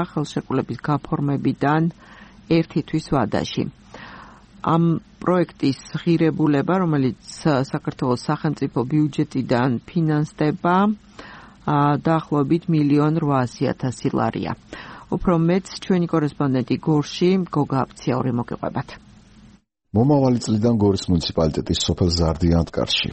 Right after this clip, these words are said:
Speaker 2: ორი ათას რვა წლის რუსეთ-საქართველოს ომის დროს დაზიანებული სახლების აღდგენა დაიწყება. საქართველოს მთავრობამ გამოსცა განკარგულება დაფინანსების გამოყოფის თაობას.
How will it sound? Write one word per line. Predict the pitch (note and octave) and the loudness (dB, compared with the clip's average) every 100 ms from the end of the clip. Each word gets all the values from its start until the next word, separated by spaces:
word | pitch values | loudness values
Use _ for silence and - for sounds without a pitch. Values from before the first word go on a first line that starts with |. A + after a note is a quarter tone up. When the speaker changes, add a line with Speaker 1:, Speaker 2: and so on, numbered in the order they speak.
| - | -10
Speaker 2:
ორი | - D#2+ D#2 | -2 2 2
ათას | D2 E2+ | 2 0
რვა | D2+ D2+ D#2 | 2 2 0
წლის | - E2 F2+ | 2 0 2
რუსეთ-საქართველოს | F2 E2 - - E2 F2 - D#2+ F2 | 0 0 0 0 0 -2 0 0 2
ომის | D#2 D#2+ C#2 | 2 2 0
დროს | D2+ E2+ | 0 -2
დაზიანებული | - D2+ D#2 D2+ D#2 D2 C#2 D2+ | 0 -2 0 2 2 2 0 0
სახლების | - B1+ C#2+ D2 - | -2 -2 -2 -2 -2
აღდგენა | E2+ D2+ - D#2+ C2+ | -4 -6 -2 0 0
დაიწყება. | C2 A2 - - - - _ | 0 -2 -4 -12 -16 -20 _
საქართველოს | - C3+ D3+ - D3 D3 | -4 0 0 2 0 2
მთავრობამ | C#3+ A#2+ A#2 G2+ F#2 G#2 G2+ | -2 2 2 4 2 2 2
გამოსცა | F2 F#2+ F2 - - G1+ | 2 2 0 -2 -6 -4
განკარგულება | C#2 C#2+ - D2 D2 D#2 F#2 | -2 0 -2 0 0 2 2
დაფინანსების | G2+ D2 - C#2 C2 - A#1 - | 0 0 0 0 0 -2 -4 -2
გამოყოფის | D#2+ D#2+ D2 D2+ - | 0 2 0 -4 -6
თაობას. | - C2+ A#1+ - | -2 0 0 -4